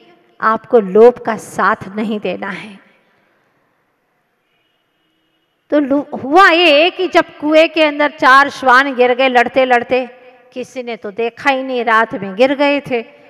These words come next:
प्रातःकाल लोग पानी भरने गए तो उस पानी से बदबू आने लगी। और वहाँ के पुरोहित को बुलाया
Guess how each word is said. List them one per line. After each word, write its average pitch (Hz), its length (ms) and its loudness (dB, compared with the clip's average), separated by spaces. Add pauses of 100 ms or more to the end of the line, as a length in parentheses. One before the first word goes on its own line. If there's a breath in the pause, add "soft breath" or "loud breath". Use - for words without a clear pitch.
प्रातःकाल 247 760 -2
लोग 233 300 -4
पानी 254 300 -2
भरने 226 400 -6
गए 220 340 -4
तो 254 160 -6
उस 233 180 -10
पानी 214 320 -6
से 240 140 -8
बदबू 196 320 -8
आने 196 280 -8
लगी। 208 340 -12 (1500)
और 262 100 4
वहाँ 302 260 4
के 302 140 -6
पुरोहित 285 440 0
को 302 140 -2
बुलाया 277 480 0